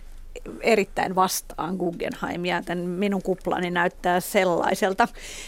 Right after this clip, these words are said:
Ö, ja heidän vastustuksensa, sanon siksi heidän, että mulla on hy-, mulla on ollut itselläni hyvin vaikea muodostaa tästä kantaa. Mä ymmärrän heidän vastustuksensa syyt, jotka on se, että,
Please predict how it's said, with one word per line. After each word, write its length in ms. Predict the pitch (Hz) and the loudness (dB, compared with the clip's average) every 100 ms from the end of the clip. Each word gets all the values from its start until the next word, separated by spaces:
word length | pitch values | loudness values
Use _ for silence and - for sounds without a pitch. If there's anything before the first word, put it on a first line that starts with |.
| - 220 | 0 4
Ö, 100 | 220 | 6
ja 160 | 226 | 8
heidän 320 | 233 269 247 | 8 6 8
vastustuksensa, 1200 | 208 208 - 247 - - - - 220 208 - 196 202 | 6 6 2 -4 -6 -12 -8 -4 -2 -2 0 0 2
sanon 260 | 240 226 | 2 4
siksi 220 | 220 - - | 0 0 6
heidän, 360 | 226 190 170 | 8 8 6
että 200 | 165 - | 2 -2
mulla 240 | 190 190 190 | 0 2 2
on 100 | 185 | 0
hy-, 260 | 202 - - | -2 -8 -8
mulla 220 | 196 - | -6 -2
on 60 | 220 | 2
ollut 200 | 220 214 | 4 4
itselläni 420 | 247 202 185 185 | 4 4 4 4
hyvin 260 | 214 202 170 | 4 4 4
vaikea 320 | 180 - - | 2 2 -6
muodostaa 400 | - - - 226 | -6 -8 -4 -4
tästä 280 | - - - - | -4 -8 -4 2
kantaa. 480 | 190 180 - - | 4 2 -2 0
Mä 160 | 208 220 - | 2 2 2
ymmärrän 580 | 359 294 208 - 180 - - - - - | 4 6 6 4 0 -2 -10 -14 -14 2
heidän 260 | 226 214 208 | 4 6 6
vastustuksensa 680 | 247 - 220 202 - 202 196 | 6 4 -4 -4 -4 -4 -2
syyt, 400 | - 285 262 - | 0 2 4 2
jotka 260 | - - 202 | 0 4 2
on 80 | 190 | 4
se, 140 | 254 | 2
että, 180 | 233 | 2